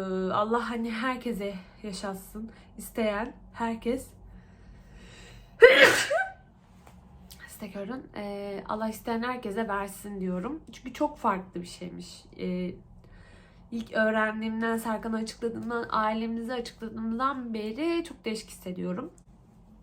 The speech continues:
Mesela normalde yirminci haftalarda işte on altı yirmi arası hissediliyormuş ama ben <laughs> şu aralar hissetmeye başladım bence. O gaz olamaz ya da bağırsak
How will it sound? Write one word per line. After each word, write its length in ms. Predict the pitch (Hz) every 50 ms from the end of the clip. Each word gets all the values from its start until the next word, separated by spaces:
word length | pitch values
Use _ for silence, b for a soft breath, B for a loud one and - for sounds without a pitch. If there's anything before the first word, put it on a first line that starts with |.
| - - - - -
Mesela 460 | 226 226 226 226 - 254 247 254 254
normalde 640 | 254 254 254 262 262 262 262 269 269 320 339 339 339 B B B B B B -
yirminci 380 | 233 247 247 247 240 233 254
haftalarda 600 | 240 240 233 - - 233 214 202 196 196 196 196
işte 180 | 226 226 - -
on 140 | - 220 220
altı 320 | 214 220 220 220 - 233
yirmi 180 | 226 220 226 226
arası 340 | 208 196 190 185 - -
hissediliyormuş 760 | 277 262 - - - 220 185 202 190 190 196 226 269 330 -
ama 200 | 403 403 381 294
ben 180 | 285 302 339 370 - 349 - -
<laughs> 180 | - - -
şu 100 | - 277
aralar 320 | 285 311 302 269 240 240 247
hissetmeye 580 | 233 226 - - 254 254 - 269 277 269 233
başladım 520 | 214 220 226 226 - 247 240 233 254 262 269 254
bence. 460 | 214 196 185 185 185 190 208 277 294 B B B B B B B B B B B B B B - -
O 300 | - 285 285 226 196 - - - - - - - - - - - - -
gaz 260 | 180 226 247 254 240
olamaz 560 | - 226 226 269 302 320 277 214 190 180 175 185
ya 120 | 196 196
da 120 | 202 190
bağırsak 720 | 196 196 196 196 190 - 208 202 202 - - - - -